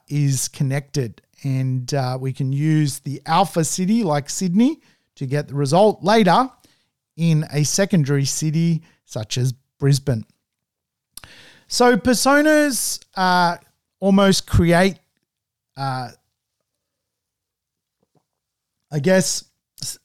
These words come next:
cohorts or sub-personas. And, and if you were to look at leading lifestylers, there is sort of cohorts,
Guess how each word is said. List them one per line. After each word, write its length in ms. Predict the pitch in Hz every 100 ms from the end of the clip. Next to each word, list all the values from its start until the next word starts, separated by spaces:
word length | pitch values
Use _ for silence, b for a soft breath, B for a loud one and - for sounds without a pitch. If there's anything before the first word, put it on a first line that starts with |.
| _
cohorts 760 | - 175 156 139 131 - - - -
or 300 | 139 139 139
sub-personas. 1040 | - 190 151 - 147 - 131 120 117 113
And, 280 | 143 139 156
and 200 | 143 143
if 160 | 139
you 100 | 151
were 80 | 143
to 80 | 147
look 220 | 147 156
at 100 | 160
leading 320 | 131 156 147
lifestylers, 1000 | 143 139 156 165 - 160 160 160 156 139 - _ _ _ _ _ _ _ - -
there 220 | 117 139 139
is 320 | 139 - - _
sort 240 | - 151
of 140 | 131 113
cohorts, 840 | - 147 151 143 120 - - -